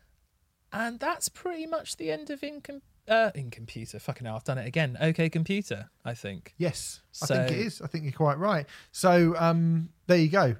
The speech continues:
Speaker 2: Uh, do you wanna kind of sum up O K Computer very, very briefly? Be-, or do you wanna do all that at the end?
Speaker 1: <sighs> Blimey. It's really fucking good. Let's do it all at the end. <laughs>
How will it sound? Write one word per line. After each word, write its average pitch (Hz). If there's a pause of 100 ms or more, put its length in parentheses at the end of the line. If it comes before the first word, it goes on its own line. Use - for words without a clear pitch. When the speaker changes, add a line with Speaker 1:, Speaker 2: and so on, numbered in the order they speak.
Speaker 2:
Uh, 147
do 143
you 196
wanna 208
kind 220
of 208
sum 208
up 240
O 240
K 233
Computer 233 (180)
very, 247
very 233
briefly? 240
Be-, 196
or 147
do 139
you 156
wanna 147
do 143
all 135
that 131
at 143
the 127
end? 113 (200)
Speaker 1:
<sighs> -
Blimey. 113 (500)
It's -
really 139
fucking 127
good. 120
Let's 180
do 180
it 156
all 139
at 110
the 135
end. 170
<laughs> -